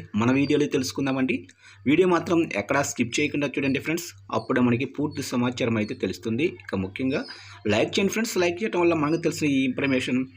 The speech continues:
ఇంకొంతమందికి అయితే తెలిసే అవకాశం ఉంటుంది. లైక్ చేసి మన ఛానల్ని ఇప్పుడే సబ్స్క్రైబ్ అయితే చేసి ఫాలో చేయండి ఫ్రెండ్స్. ఇక వివరాల్లోకి వెళ్ళిపోదాము.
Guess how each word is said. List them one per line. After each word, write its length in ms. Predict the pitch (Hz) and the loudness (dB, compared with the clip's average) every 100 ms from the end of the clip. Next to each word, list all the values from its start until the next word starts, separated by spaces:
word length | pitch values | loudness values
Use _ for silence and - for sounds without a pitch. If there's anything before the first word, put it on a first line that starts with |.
| - - - | -20 -20 -2
ఇంకొంతమందికి 600 | 120 131 170 175 175 175 | 2 2 2 4 4 4
అయితే 140 | 170 170 170 | 4 2 2
తెలిసే 220 | 160 175 | 2 0
అవకాశం 400 | 156 156 151 147 139 | 0 0 -2 -4 -4
ఉంటుంది. 260 | 147 156 143 123 | -2 0 2 2
లైక్ 280 | 107 156 - | 2 0 0
చేసి 300 | 175 156 143 120 | 0 0 0 2
మన 140 | 131 131 | 0 -2
ఛానల్ని 340 | 139 135 131 - | -2 0 0 -2
ఇప్పుడే 300 | 113 120 117 - - - - - | -2 2 2 0 -16 -18 -6 -4
సబ్స్క్రైబ్ 440 | 123 - 208 180 | -4 -2 0 2
అయితే 120 | 160 - | 0 0
చేసి 260 | 147 170 - | 0 0 0
ఫాలో 200 | 120 110 120 | 2 2 2
చేయండి 180 | 110 - | -2 -2
ఫ్రెండ్స్. 240 | 90 - - - - _ - | -10 -10 -14 -18 -20 _ -8
ఇక 120 | 113 | -2
వివరాల్లోకి 520 | 95 107 123 123 113 | 0 2 2 2 2
వెళ్ళిపోదాము. 480 | 120 117 131 131 160 | -2 2 2 2 0